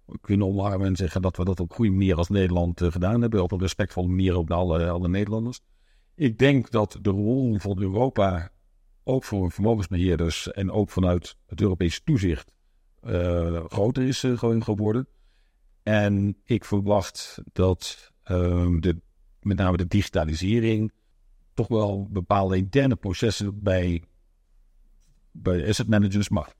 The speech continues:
ook wel bij toezichthouders, op een hele andere manier ingericht gaan, gaan, gaan hebben. Ik denk dat het toezicht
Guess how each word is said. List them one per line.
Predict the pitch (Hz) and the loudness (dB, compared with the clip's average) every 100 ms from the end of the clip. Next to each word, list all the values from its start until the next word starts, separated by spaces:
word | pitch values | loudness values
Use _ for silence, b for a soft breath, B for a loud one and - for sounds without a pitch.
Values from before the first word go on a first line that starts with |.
| - | -18
ook | - | -8
wel | 120 87 | -4 -2
bij | 85 | -2
toezichthouders, | 85 131 113 120 113 113 - _ _ _ _ _ | -2 -2 -2 -4 -4 -6 -10 _ _ _ _ _
op | 98 | -2
een | 104 | 0
hele | 113 123 | 2 2
andere | 104 113 107 | 2 2 2
manier | 104 104 104 | 2 2 0
ingericht | 135 117 98 92 90 - | 2 0 0 -2 -2 -4
gaan, | - 87 80 78 | -2 -2 0 -2
gaan, | 82 80 76 | -4 -4 -4
gaan | 73 80 | -2 -2
hebben. | 78 | -2
Ik | 92 | -2
denk | 110 | 0
dat | 104 | -2
het | 98 | -4
toezicht | - 120 104 - | -4 -2 -2 -4